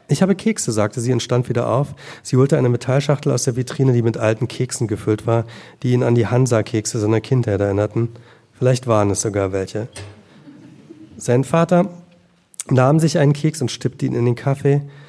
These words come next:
Er rührte die krümelige Oberfläche auf unter dem kritischen Blick seiner Frau. „Was hast du da eigentlich gemacht in Odessa?“, fragte sie. „Du warst in Odessa? Schön“, sagte sein Vater.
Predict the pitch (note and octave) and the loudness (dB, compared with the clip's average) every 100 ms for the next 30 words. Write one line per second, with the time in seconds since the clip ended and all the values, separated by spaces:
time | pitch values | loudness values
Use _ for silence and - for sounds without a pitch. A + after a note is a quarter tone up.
0 | - - A#2+ A#2+ C#3+ B2 A2 - C3 C#3 | -10 0 2 4 2 0 -4 -2 2 4
1 | B2 B2 A#2 B2+ - A#2 B2+ A2 A#2 - | 2 0 0 0 0 -4 -2 -2 -2 -4
2 | - - - - A#2 A2 A2 - A#2 A#2 | -20 -20 -20 -6 0 0 0 -2 -2 -2
3 | B2 G2+ G#2 - A2 A2+ - A2+ G#2 - | -2 -2 -2 -2 -2 -2 -6 -10 -10 -12
4 | _ _ _ _ _ _ _ _ _ _ | _ _ _ _ _ _ _ _ _ _
5 | _ _ _ _ - - C3+ D3+ B2 A#2 | _ _ _ _ -8 -2 2 4 4 2
6 | B2 G#2+ A2 G2+ C3+ - A2+ G#2 G2 G2+ | 2 0 0 2 0 -2 -4 -2 0 -4
7 | - - _ - A2 A2+ F#2+ A2+ G2 G2 | -8 -20 _ -6 -4 -2 -2 -2 -2 -4
8 | - G#2 - G#2+ G2+ A2 - _ _ _ | -8 -8 -6 -8 -8 -10 -14 _ _ _
9 | _ _ _ _ _ _ - A#2+ A2+ B2 | _ _ _ _ _ _ -2 2 4 4
10 | B2 A2 G2+ C#3 F3+ F3+ E3 G3 A3+ D3+ | 2 2 4 4 4 4 4 4 4 4
11 | G#2 - G2+ G2 G2 G2 - G#2+ | 2 0 0 0 0 -4 -4 -8